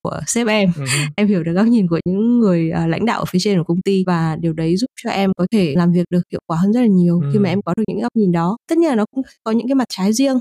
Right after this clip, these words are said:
Speaker 1: bởi vì là thường là những người mà có thiên hướng làm chủ doanh nghiệp, tự, ờ, start up khởi nghiệp thì sẽ là những người mà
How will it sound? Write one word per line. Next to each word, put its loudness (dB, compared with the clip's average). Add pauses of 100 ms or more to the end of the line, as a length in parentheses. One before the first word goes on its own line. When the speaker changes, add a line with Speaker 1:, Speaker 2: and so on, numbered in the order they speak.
Speaker 1:
bởi 0
vì 0
là -2
thường 2
là 2
những 0
người 2
mà 2
có -4
thiên 0
hướng 4
làm 0 (100)
chủ -4
doanh 0
nghiệp, 2 (220)
tự, -4
ờ, 2
start -2
up -2
khởi 0
nghiệp 2 (100)
thì 0
sẽ -4
là 0
những 2
người 2
mà 0